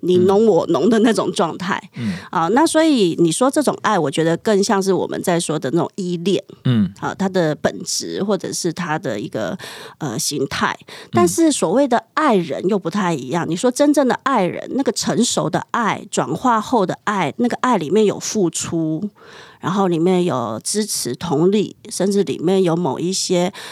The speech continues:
Speaker 1: 能够去为别人着想、设想，然后能够想要尊重跟成全别人。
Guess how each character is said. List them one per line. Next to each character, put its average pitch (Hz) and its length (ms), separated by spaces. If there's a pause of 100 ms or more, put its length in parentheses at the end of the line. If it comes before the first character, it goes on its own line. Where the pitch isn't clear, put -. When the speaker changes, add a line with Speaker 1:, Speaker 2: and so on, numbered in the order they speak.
(160)
Speaker 1:
能 151 160
够 190 280
去 190 600
为 196 220
别 156 220
人 147 160
着 - 280
想、 - 300
设 185 300
想， - 280 (440)
然 156 160
后 185 260
能 160 180
够 180 220
想 - 180
要 170 140
尊 190 280
重 175 200
跟 175 160
成 - 220
全 - 240
别 - 180
人。 71 100